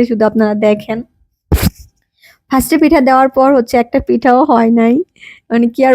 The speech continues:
বলবো, গুলাটা মানে মনে হয় বেশি ভারী হয়ে গেছিল কি জানি, জানি না আমি। আসলে দায়িত্বটা ছিল আমার শাশুড়ির হাতে, আমি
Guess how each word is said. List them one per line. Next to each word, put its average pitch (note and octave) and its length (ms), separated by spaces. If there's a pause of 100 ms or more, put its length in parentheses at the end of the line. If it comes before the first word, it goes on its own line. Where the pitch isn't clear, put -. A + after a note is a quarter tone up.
(120)
বলবো, A3+ 300
গুলাটা A#3 360
মানে A3+ 200
মনে A3 220
হয় B3 140
বেশি A3 260
ভারী A3+ 300
হয়ে D4 240
গেছিল B3 400
কি C4+ 160
জানি, C4+ 220
জানি A#3+ 260
না C4 140
আমি। A3+ 180 (400)
আসলে A#3 300
দায়িত্বটা A3+ 480
ছিল A#3+ 180
আমার A3 200
শাশুড়ির C4 480
হাতে, B3+ 200
আমি A#3 180